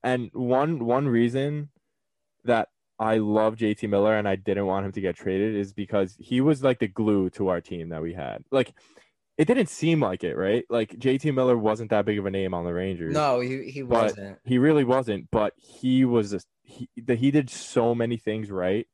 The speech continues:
Speaker 1: He played hockey the way it was supposed to be played for us, and, and I think Crosby's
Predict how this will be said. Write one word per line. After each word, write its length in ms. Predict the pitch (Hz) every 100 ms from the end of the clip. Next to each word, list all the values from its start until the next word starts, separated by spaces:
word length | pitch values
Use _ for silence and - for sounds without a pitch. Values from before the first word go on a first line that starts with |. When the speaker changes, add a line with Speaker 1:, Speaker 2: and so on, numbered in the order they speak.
| _ _ _ -
Speaker 1:
He 120 | 123
played 380 | - 120 117 120
hockey 340 | 101 101 107
the 120 | 101
way 140 | 98 98
it 20 |
was 100 | 98
supposed 220 | - 92
to 60 | 98
be 100 | 92
played 480 | - 82 87 110 - _
for 200 | - 113
us, 240 | 117 139 -
and, 320 | 101 95 90 - _ _ _ _ _ _ _ -
and 120 | 113
I 100 | 110
think 180 | 120 110
Crosby's 640 | - 101 98 104 98 95